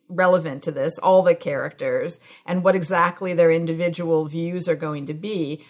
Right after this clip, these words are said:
when those views meet each other in a policy process, you, you can't be certain what the outcome will be. And so even with President-elect Biden, I mean, he had certain well-known, well-reported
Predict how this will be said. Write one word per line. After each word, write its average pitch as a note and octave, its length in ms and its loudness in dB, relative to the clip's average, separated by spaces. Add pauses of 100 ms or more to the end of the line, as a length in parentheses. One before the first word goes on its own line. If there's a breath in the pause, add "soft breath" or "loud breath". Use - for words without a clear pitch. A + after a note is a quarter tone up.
(120)
when F#3 240 0
those F#3 320 4
views G3 640 -2
meet F#3+ 360 -6
each E3+ 240 -8
other E3 320 2
in D3+ 80 -6
a C#3+ 60 -8
policy F3+ 540 4
process, C#3+ 760 -4
you, E3+ 140 -8 (100)
you F3+ 100 -10
can't E3+ 320 -8
be E3 80 -4
certain D#3 420 -4
what D3+ 180 -6
the D#3+ 120 -4
outcome D3 500 -8
will C3+ 100 -10
be. - 420 -16 (340 soft breath)
And G#3 140 -2
so A3+ 260 6
even C#4 300 -2
with F3 200 0
President-elect F3 760 -2
Biden, F3+ 380 0
I D3+ 40 -6
mean, D#3 160 -4
he F#3 200 -6
had F#3 240 -2
certain E3+ 640 -4
well-known, F3 560 0
well-reported E3 880 2